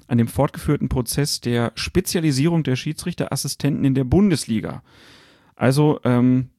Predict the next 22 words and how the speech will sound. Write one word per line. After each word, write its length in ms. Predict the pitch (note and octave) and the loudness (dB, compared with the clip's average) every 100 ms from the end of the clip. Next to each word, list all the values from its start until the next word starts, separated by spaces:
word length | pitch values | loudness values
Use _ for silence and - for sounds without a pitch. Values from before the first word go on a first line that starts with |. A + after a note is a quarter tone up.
| - | -6
da 140 | A#2 | -4
gibt's 220 | C3 C#3+ - | -4 -6 -2
zum 160 | C3+ | 2
Beispiel 480 | B2+ B2 C3 C3+ B2+ | 4 2 0 -2 0
Benedikt 460 | A2+ B2 A#2+ A2+ - | 2 2 0 -4 -2
Kempkes, 600 | E3+ F#3+ E3+ D#3+ - - | -2 0 0 -2 -2 -6
Robert 320 | B2+ B2 - | -2 -2 -2
Kempter 640 | - C#3 D#3 - C#3 C#3 - | -2 -2 -2 -2 -2 -2 -2
und 280 | B2+ B2 - | 0 0 -2
René 280 | A#2 B2 | 0 2
Rode, 520 | A#2 A2 B2+ E3+ G#3+ A#3 - - - _ | 2 2 2 4 2 0 -6 -20 -20 _
die 380 | A#2 C3 D3+ - | -2 0 0 0
als 180 | C3+ | -2
spezialisierte 680 | - C#3 - C#3+ C#3+ C#3+ D3 | -2 -4 -2 0 2 2 0
Schiedsrichterassistenten 920 | C#3+ C#3+ - D#3 - C3+ C#3 - B2+ C#3 | -2 -4 -6 -6 -2 -2 -2 0 2 4
in 120 | B2+ | 4
der 80 | B2+ | 4
Bundesliga 600 | C3+ E3+ C#3+ B2 G#2+ - | 4 2 0 -2 -2 -2
eingesetzt 600 | G#2 G#2+ A2+ A#2+ B2 - | -2 -2 -4 -8 -10 -8
werden. 320 | C3+ - A#2+ - - - - - _ _ | -6 -6 -8 -12 -20 -20 -20 -20 _ _
Spezialisierung, 1080 | - D3+ D3+ D#3+ D3+ B2+ E3+ A#3+ B3 B3+ B3+ - _ _ | -2 0 2 4 4 4 4 4 4 4 0 -10 _ _
ähm, 460 | D3+ D#3 D#3+ D#3 | -2 0 0 -2